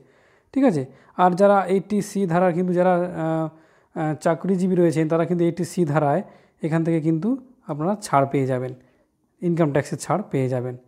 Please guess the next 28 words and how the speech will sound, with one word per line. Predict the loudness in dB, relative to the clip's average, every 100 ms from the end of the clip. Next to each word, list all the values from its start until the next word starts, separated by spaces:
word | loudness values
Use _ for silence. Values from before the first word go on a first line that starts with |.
| _ _ _ _ _ _
তো | 2 4 4
যদি | 4 4 4
আপনি, | 4 4 4 2 -4 -18 _ -6
আম, | 0 2 4 2 -2 -6 -12 -20 _
টাকা | -2 2 0
ঠিকমতো | 0 -4 -2
জমাতে | 2 2 2
পারছেন | 2 0 2 2
না | 4 2 0 -6 _ _ -8
বা | 2 4 6 2 -2
অ্যাকাউন্টটাতে | -4 0 2 4 4 4
অনেক | 4 4
দিন | 4
ধরে | 2
টাকা | 2 2 2
জমাননি, | 4 4 4 2 -2 -8 _ _ _ _
তাহলে | -2 0 0
কিন্তু | 0 0 0 0
অ্যাকাউন্টটি | 0 -2 -2 -2 -2 -2 -4 -8 -20 _ _ -2
পুনরায় | 2 4 2
চালু | 2 2 4
করা | 4
যাবে। | 4 4 2
যদি | 0 -2
পঞ্চাশ | -2 -2 -2 -4
টাকা | -4 -4
পেনাল্টি | -2 -2 -2 -2
দেন, | -2 -2